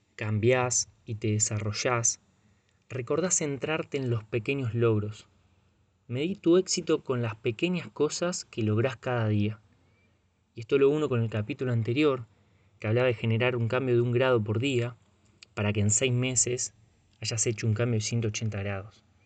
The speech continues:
Celebra los pequeños logros que vayas haciendo día a día,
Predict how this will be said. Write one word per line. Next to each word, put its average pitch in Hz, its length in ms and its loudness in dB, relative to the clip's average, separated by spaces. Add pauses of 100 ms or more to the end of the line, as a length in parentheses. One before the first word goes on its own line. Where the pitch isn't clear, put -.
(1500)
Celebra 165 680 -2 (320)
los 123 160 -8
pequeños 165 480 -4
logros 165 340 4
que 127 140 -2
vayas 147 320 -2
haciendo 139 400 0
día 139 220 4
a - 20 2
día, 117 360 0